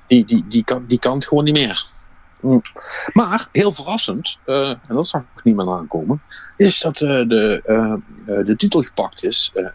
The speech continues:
niet door Tokido, want die werd dus tweede, eh, maar door een, een Engelsman.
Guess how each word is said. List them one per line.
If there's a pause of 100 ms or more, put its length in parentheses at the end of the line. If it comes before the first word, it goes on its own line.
(220)
niet
door
Tokido,
want
die
werd
dus
tweede, (720)
eh,
maar
door
een,
een
Engelsman.